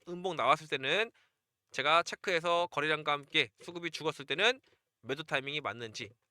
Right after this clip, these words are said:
알려드릴 겁니다. 그래서 신용잔고도 같이 체크하면서 함께 대응하셨으면 좋겠고 오늘 영상 여기서 인사드릴 수 있도록 할게요. 오늘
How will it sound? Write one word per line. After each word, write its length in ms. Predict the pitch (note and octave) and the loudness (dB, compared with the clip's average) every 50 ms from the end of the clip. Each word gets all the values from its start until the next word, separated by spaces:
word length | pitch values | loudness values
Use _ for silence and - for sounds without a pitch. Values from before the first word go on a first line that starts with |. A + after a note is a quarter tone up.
| _ | _
알려드릴 460 | - A#2+ C#3 C#3+ D3+ C#3 - - C#3 C3+ | -6 -6 -4 -4 -6 -6 -6 -8 -10 -8
겁니다. 260 | - A#2+ G#2 G2 F#2+ | -8 -10 -10 -10 -12
그래서 140 | F#2+ G2+ G#2+ | -12 -10 -10
신용잔고도 640 | - - F#3 F#3+ F#3 E3+ E3 D#3 D3 D3 D#3+ F3 | -10 -8 -8 -6 -4 -4 -4 -4 -6 -6 -8 -8
같이 320 | - - A2+ - - A#2 A2 | -8 -8 -10 -8 -8 -10 -10
체크하면서 840 | - D#3+ - - E3 F3 F3+ E3 D#3 D3 A#2 G#2+ C3+ F3+ A3+ B3 - - - _ | -12 -14 -6 -6 -4 -4 -2 -4 -4 -4 -2 0 4 4 4 4 2 -4 -14 _
함께 400 | _ - F3+ E3+ - - E3 B2+ - _ _ | _ -10 -10 -6 0 0 0 0 0 _ _
대응하셨으면 560 | - A2 A#2+ A#2+ A#2+ C3+ D3 - - C3+ A#2+ | -8 -8 -8 -6 -8 -10 -10 -10 -12 -14 -16
좋겠고 500 | - - - A2 - - G3 F3 A#2 - - - _ _ | -16 -16 -16 -12 -2 0 0 2 0 -2 -6 -16 _ _
오늘 180 | - C3+ D#3 D3+ | -12 -8 -6 -6
영상 460 | C3 C3 C#3+ C#3+ C#3+ A#2+ B2+ D#3 D#3+ | -6 -6 -6 -2 0 0 2 0 0
여기서 360 | B2+ A2+ A#2+ B2+ D3 C3+ A#2 - _ _ _ _ | -2 -6 -6 -2 -2 -2 -2 -4 _ _ _ _
인사드릴 1000 | C3+ C#3+ D3+ D3 D#3+ D#3 D#3+ E3 E3 E3+ - _ _ _ _ _ - A#2+ A#2+ | -16 -14 -4 0 4 6 6 6 6 4 0 _ _ _ _ _ -10 -10 -8
수 100 | A2+ B2 | -8 -10
있도록 360 | A2 - A#2 A2+ A2+ - - - | -10 -8 -8 -8 -8 -8 -8 -10
할게요. 320 | F3 - D#3 C3 A#2+ B2 | -8 -4 -4 -4 -2 -2
오늘 360 | A#2 D3+ F3+ G3 G3+ G3+ G3+ | -4 0 2 2 2 2 2